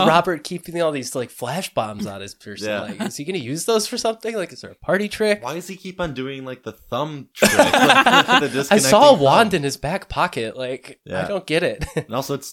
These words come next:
Speaker 2: twelve people. Like, he
Speaker 1: Yeah,
Speaker 2: had to be
Speaker 1: I know.
Speaker 2: very good.
Speaker 1: Right. So,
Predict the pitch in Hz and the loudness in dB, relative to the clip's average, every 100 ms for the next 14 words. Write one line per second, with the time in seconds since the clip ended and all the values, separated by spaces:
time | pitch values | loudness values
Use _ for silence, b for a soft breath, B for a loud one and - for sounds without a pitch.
0 | _ - 117 127 120 - 107 - 82 78 | _ -6 0 0 0 -6 -6 -8 -8 -8
1 | 78 80 - 240 - 220 - 254 202 233 | -10 -10 2 6 6 6 6 4 6 4
2 | 190 196 120 104 95 82 87 90 101 - | 6 4 4 2 -2 -6 -8 -8 -12 -6
3 | 131 113 127 _ B B B _ _ _ | -2 0 -2 _ B B B _ _ _
4 | - _ - 156 143 - 135 | -20 _ -4 0 0 -4 -20